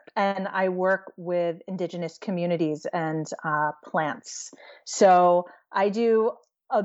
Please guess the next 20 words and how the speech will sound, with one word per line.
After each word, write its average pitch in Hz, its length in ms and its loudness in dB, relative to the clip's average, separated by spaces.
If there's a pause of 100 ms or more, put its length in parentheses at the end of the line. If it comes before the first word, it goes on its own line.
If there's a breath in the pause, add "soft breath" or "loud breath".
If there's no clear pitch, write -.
(160)
wide 240 420 0
array 220 280 0
of 202 100 -12
things, 226 400 -4
and 202 140 -6
my 202 140 -6
journey 214 520 -2 (240)
is 202 100 -2
kind 330 260 2
of 240 120 0
a, 214 260 6 (140)
a 269 60 -10
little 339 200 -2
bit 247 180 0
circuitous, 208 800 -4
and 208 280 -10 (260)
I 247 140 2
always 240 280 2
encourage 214 580 -8
people 190 440 -6